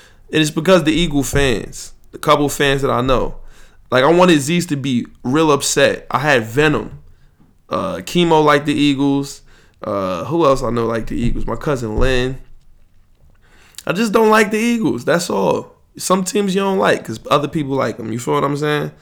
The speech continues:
So I had some energy for them, but they won, so oh well. But before we get into any of that, we had episode number seventy-six.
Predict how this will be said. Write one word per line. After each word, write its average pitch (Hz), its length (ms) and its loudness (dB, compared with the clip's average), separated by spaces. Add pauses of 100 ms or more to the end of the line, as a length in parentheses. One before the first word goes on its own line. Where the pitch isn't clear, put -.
(440)
So - 180 -2
I 123 80 4
had 156 220 6
some 151 160 0
energy 143 320 0
for 135 140 -4
them, 131 420 -2 (180)
but 120 160 -2
they 139 140 4
won, 151 380 4
so 120 420 -2 (1300)
oh 120 120 0
well. 107 460 -4 (720)
But 127 100 0
before 139 300 2
we 170 120 4
get 160 160 0
into 160 280 0
any 190 300 4
of 180 60 6
that, 180 520 4 (1000)
we 143 160 -2
had 165 220 6
episode 156 420 0
number 127 180 0
seventy-six. 131 880 -2